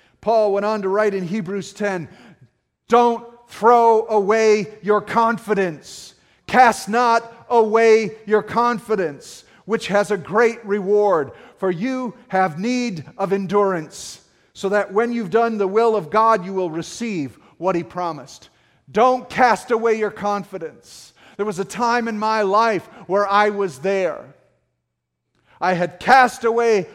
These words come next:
my confidence. I had given up and decided not to pursue ministry.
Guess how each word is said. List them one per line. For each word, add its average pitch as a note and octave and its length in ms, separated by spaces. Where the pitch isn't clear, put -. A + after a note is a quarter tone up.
my G#3 160
confidence. F#3 1080
I G3 160
had F3+ 340
given B3+ 360
up A#3+ 340
and F#3+ 120
decided A3 680
not A3+ 400
to - 80
pursue A3+ 420
ministry. G#3 680